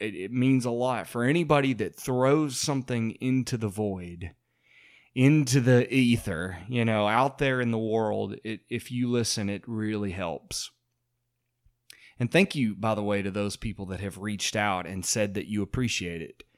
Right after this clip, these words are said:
'Cause anybody that writes a blog or does anything, it, it means a lot. So, if I can,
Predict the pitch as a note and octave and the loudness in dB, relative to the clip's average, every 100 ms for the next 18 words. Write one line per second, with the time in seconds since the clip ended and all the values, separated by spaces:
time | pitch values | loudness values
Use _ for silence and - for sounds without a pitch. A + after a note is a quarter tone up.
0 | _ _ _ _ A#2+ A2 D3 C#3+ B2+ A#2+ | _ _ _ _ -2 4 4 4 0 2
1 | A#2 G#2 - A2 B2 B2+ F#2 F2+ F#2 G#2+ | 0 -2 -4 -2 -2 -2 -6 -6 -4 0
2 | A2+ A#2+ B2+ C#3 B2 F#2+ F#2+ F2+ F2 F2 | 2 2 2 0 -4 -6 -6 -4 -6 -10
3 | _ - _ _ _ - B2 A#2+ B2+ B2+ | _ -20 _ _ _ 0 2 4 6 4
4 | G#2 G2+ F2 F2 E2+ G2 G#2 G#2+ A2 G#2+ | 2 -2 -6 -6 -8 -6 -2 0 0 -2
5 | G#2 F#2+ F2 D2+ - - - F#3+ C#3+ - | -2 -4 -6 -10 -14 -6 2 4 4 0
6 | _ _ - - - - - _ _ _ | _ _ -20 -20 -20 -20 -20 _ _ _
7 | _ _ _ _ _ _ _ - A2 A2+ | _ _ _ _ _ _ _ -4 0 0
8 | - D3+ D#3 D#3+ | 2 2 2 0